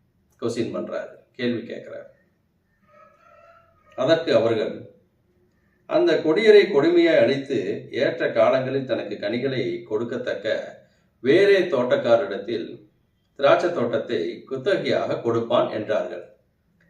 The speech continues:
இயேசு அவர்களை நோக்கி, "வீடு கட்டுகிறவர்கள் ஆகாதென்று தள்ளின கல்லே மூளைக்கு தலைக்கல்லாயிற்று. அது கர்த்தராலே ஆயிற்று.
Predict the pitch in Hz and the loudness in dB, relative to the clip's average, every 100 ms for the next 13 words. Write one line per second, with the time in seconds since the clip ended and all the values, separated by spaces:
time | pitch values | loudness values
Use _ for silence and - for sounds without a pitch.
0 | _ _ - 156 220 208 165 135 131 113 | _ _ -2 4 4 4 4 4 2 2
1 | 117 117 - - - - - _ _ _ | 0 0 -4 -6 -8 -14 -20 _ _ _
2 | _ 139 220 240 240 196 - 156 156 156 | _ -4 0 0 2 2 2 0 0 0
3 | 156 127 117 127 170 170 170 165 - 131 | 0 0 2 4 6 6 2 0 0 0
4 | 139 - 143 123 123 110 - - 139 156 | 0 0 0 0 0 -2 -4 -6 -2 0
5 | 127 156 147 - 110 - - 90 87 - | -2 -4 -4 -2 -2 -4 -4 -4 -6 -8
6 | - - - _ _ _ _ _ 139 156 | -14 -16 -16 _ _ _ _ _ 0 2
7 | 113 107 - 120 - 139 131 135 123 95 | 2 0 0 -2 2 6 6 6 2 0
8 | 90 - 87 - | -4 -10 -12 -14